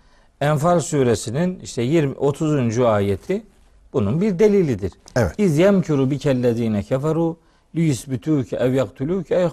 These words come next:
Speaker 1: ev yuhricuke ve yemkurune ve yemkurullahu vallahu hayrul makirin.
Speaker 2: Evet.
Speaker 1: Yani onlar tutuklayalım mı, öldürelim mi, sürgüne mi gönderelim diye bir entrikalar, tuzaklar peşinde koşuyorlar.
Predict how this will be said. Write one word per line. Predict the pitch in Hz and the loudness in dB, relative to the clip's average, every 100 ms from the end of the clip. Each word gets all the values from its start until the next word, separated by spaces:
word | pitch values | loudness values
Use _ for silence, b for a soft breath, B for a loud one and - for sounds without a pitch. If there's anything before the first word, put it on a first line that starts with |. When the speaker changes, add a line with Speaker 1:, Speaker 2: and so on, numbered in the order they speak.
| - | -2
Speaker 1:
ev | 180 175 | -2 0
yuhricuke | 175 - 190 170 190 127 95 - b b - | -2 -6 -8 -4 -6 -6 -10 -14 b b -2
ve | 185 | 2
yemkurune | 208 202 160 180 185 226 214 240 226 | 4 4 2 2 2 2 2 2 4
ve | |
yemkurullahu | 226 240 208 180 143 120 113 110 131 196 | 4 4 2 2 2 2 4 4 2 0
vallahu | 180 143 120 120 | 2 4 4 4
hayrul | 135 160 196 | 0 0 -2
makirin. | 190 180 - 160 104 - B | -2 -2 -4 -6 -6 -10 B
Speaker 2:
Evet. | 110 113 104 | -6 -6 -2
Speaker 1:
Yani | 131 139 | 0 2
onlar | 147 160 160 127 b b _ | 2 2 2 0 b b _
tutuklayalım | 165 151 143 139 143 139 185 | -4 -2 0 4 4 4 4
mı, | 196 135 | 2 2
öldürelim | 123 131 139 135 143 190 | 2 0 2 2 2 2
mi, | 185 | 0
sürgüne | - 131 120 120 123 | -2 -2 -2 -2 0
mi | 185 | 0
gönderelim | 190 196 175 156 135 123 113 | 2 2 2 2 2 0 -2
diye | 117 113 95 b b b - | 2 2 2 b b b -14
bir | 127 131 135 | -6 0 0
entrikalar, | - 127 143 151 143 147 151 147 107 | 0 0 0 -2 0 2 4 2 0
tuzaklar | - 123 135 - 180 151 | -4 -2 -2 0 -2 0
peşinde | 139 - 139 190 | -2 -4 -4 -2
koşuyorlar. | 185 170 147 127 147 208 | -2 -2 0 2 2 0